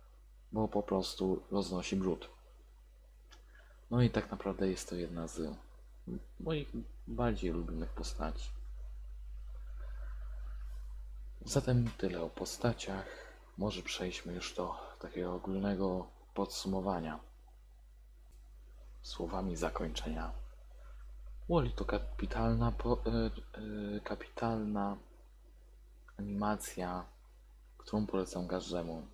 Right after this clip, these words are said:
niezależnie od wieku. Tak naprawdę im się starszym,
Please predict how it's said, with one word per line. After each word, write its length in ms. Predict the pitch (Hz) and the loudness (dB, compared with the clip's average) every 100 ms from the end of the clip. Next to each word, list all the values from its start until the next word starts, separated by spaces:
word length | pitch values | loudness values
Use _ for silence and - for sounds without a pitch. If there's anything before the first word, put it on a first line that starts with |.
| 95 | 0
niezależnie 1120 | 101 104 110 107 101 113 120 107 110 113 110 | 2 4 2 4 4 4 2 0 -2 0 2
od 160 | 101 | 2
wieku. 600 | 104 107 107 - 80 78 - - - - - - - - - - - - - - - - - - - - - - | 2 4 2 0 -4 -4 -10 -16 -16 -16 -18 -18 -18 -20 -20 -20 -20 -20 -18 -18 -18 -16 -16 -16 -14 -14 -12 -4
Tak 200 | - - | -2 0
naprawdę 480 | 98 - 101 90 90 | -2 2 2 2 0
im 220 | 82 82 | -2 -2
się 220 | - 85 | -2 -2
starszym, 840 | - - 98 107 101 - 92 87 | -2 0 2 2 0 -2 -2 -2